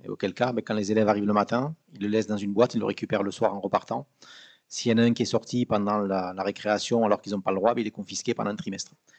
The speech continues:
Mais ça, après, ça dépend vraiment du règlement intérieur au niveau du, au niveau du collège ou de, ou du lycée,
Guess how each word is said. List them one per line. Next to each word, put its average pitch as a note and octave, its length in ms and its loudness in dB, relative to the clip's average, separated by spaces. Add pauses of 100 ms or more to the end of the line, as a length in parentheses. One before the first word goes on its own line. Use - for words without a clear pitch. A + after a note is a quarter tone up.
(160)
Mais - 40 -16
ça, A#2+ 120 0
après, A2+ 140 0
ça A2 120 0
dépend G#2 220 0
vraiment G#2+ 260 0
du G#2+ 100 0
règlement G#2 300 0
intérieur G#2+ 460 0
au G#2+ 40 -4
niveau G#2 240 -2
du, - 100 -10
au - 40 -14
niveau G#2 220 -10
du G2+ 100 -8
collège G#2 320 0
ou G2+ 60 -14
de, G#2+ 100 -4
ou A2+ 160 -4
du G#2 80 -8
lycée, - 260 -8